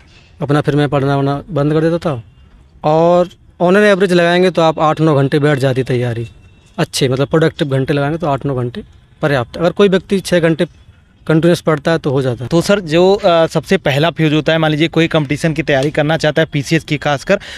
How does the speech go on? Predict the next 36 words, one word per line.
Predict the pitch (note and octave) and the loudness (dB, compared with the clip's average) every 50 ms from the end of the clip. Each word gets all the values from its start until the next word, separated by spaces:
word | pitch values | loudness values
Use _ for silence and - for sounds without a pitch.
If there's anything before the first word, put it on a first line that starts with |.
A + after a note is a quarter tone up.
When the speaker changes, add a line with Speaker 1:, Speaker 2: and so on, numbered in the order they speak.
| - - | -2 0
Speaker 2:
तो | F#3+ | 2
जब | E3 - - | 2 2 0
से | - - G#3 | 2 0 0
पहला | F3 - - E3 D3 D3 D3+ F3 F#3 F3 | 0 0 -2 -2 0 2 2 2 0 0
स्टेज | - - E3 D3 | 0 0 0 0
होता | D3 C#3+ - D#3+ D#3 | 0 0 0 0 2
है | E3+ F#3 | 2 0
सबसे | - F#3+ D3 - - G3+ F3 | 0 -2 -4 0 -2 -2 0
ज़्यादा | C#3 D#3 D3 C#3+ E3+ F3 | 0 0 0 2 0 0
दिक्कत | D3+ D#3 - - F#3 F#3+ - - - | 0 -2 -2 0 -2 -2 -2 -2 -4
एस्पिरेंट्स | E3 - - - D#3+ E3+ E3 - | -4 -2 0 0 0 0 0 0
को | - G3 | 0 0
वहीं | E3+ D#3+ D#3 E3 | 2 2 2 0
पर | - - C#3 | 0 0 -2
आती | C3 A#2+ - C3 B2+ | -2 -4 -4 -6 -8
है। | C3 C3+ C3 - - - - - - - - | -8 -8 -10 -12 -18 -20 -20 -20 -12 -2 0
तो | G3 G#3 | 2 2
आपने | - F#3+ F3+ F3+ - - F#3 G#3 G#3+ G#3+ - - - - | 2 0 -2 -2 -2 -2 0 0 0 0 0 -4 -4 0
प्रीलिम्स | F3 G3 G#3 G3+ - | 2 2 2 2 0
की | - G3+ | -2 -2
परीक्षा | F3 F#3 D#3+ D#3+ - - F3+ | 0 0 0 0 0 -2 -2
को | F3 - F3+ | 0 0 0
लेकर | E3+ E3 - F3+ F#3 | 0 2 0 0 -2
क्या | - - F3+ F3+ F3 E3+ | 0 0 0 0 0 -2
खास | - - D#3 D3+ E3+ - - D#3 | -2 -4 -2 -2 -2 -2 -2 -2
रणनीति | D#3 D3+ D3 D3+ C#3 - E3+ E3+ | 0 0 0 -2 -2 0 0 0
अपनाई | - D#3 D#3 D#3 D#3 | 0 2 0 0 0
थी | C#3 F3+ G3 | 0 -2 -2
और | - F3 E3 F3 E3+ | 0 2 2 2 2
बुक | C#3 C#3 E3 D#3 - | 0 -2 -2 -2 0
लिस्ट | E3+ D#3 - E3+ | -2 -2 0 0
वगैरह | D#3+ D#3 D3+ D#3+ | 0 2 2 0
क्या | - - D#3 D3+ | 0 -2 -4 -2
फॉलो | - D3+ C#3+ C#3 B2+ | -2 -2 -4 -4 -4
की | A#2+ C3+ | -6 -10
थी? | B2 - | -12 -14